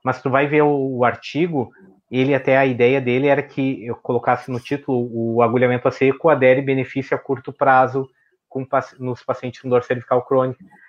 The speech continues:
porque a curto prazo realmente aderiu o benefício.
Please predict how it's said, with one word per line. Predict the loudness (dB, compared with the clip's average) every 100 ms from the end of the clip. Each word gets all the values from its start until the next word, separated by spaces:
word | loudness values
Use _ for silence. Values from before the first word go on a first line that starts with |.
| _
porque | _ -2
a |
curto | 0 0 0
prazo | 0 4 4 2
realmente | 0 0 -2 -8 -12 -14 -4
aderiu | -2 -2 -2 -2
o |
benefício. | -4 -6 -6 -8 -12 -12 -14